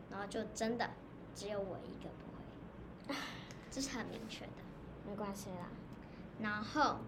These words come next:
Speaker 1: 老师就当作没看到的那种感觉。然后他就说
Speaker 2: 老师怎么可以这样啊？
Speaker 1: 好。
Speaker 2: 他是老师欸。
Speaker 1: 对呀。然后老师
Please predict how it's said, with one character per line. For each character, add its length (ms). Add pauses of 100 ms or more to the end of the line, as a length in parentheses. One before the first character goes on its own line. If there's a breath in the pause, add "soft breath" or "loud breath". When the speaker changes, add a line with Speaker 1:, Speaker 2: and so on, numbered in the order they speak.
(320)
Speaker 1:
老 120
师 160
就 140
当 240
作 140
没 140
看 220
到 200
的 100
那 140
种 120 (320)
感 140 (100)
觉。 140 (1800)
然 100
后 180
他 120
就 100
说 120
Speaker 2:
老 20
师 80
怎 80
么 80
可 120
以 160
这 60
样 100
啊？ 120
Speaker 1:
好。 80
Speaker 2:
他 100
是 160
老 220
师 340
欸。 220 (260)
Speaker 1:
对 300
呀。 240 (680 loud breath)
然 120
后 140
老 180
师 200